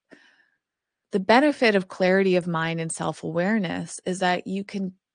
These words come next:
decide when you get to those crossroads, do you change direction?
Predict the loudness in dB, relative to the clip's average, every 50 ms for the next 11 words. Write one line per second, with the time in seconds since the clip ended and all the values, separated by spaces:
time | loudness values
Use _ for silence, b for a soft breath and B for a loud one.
0 | _ _ _ -6 -6 -6 -4 -2 2 4 4 4 4 4 2 0 -2 -2 -4 -4
1 | -4 -6 -6 -6 -6 -6 -6 -6 -8 -8 -6 -4 -4 -4 -4 -4 -4 -4 -4 -4
2 | -8 B B B B B B B B B B _ _ _ _ _ -16 -10 -4 -2
3 | 0 0 0 0 -2 -4 -4 0 2 4 4 4 4 4 2 4 4 4 4 2
4 | 0 -6 -6 -4 -4 -2 -2 -2 -4 -4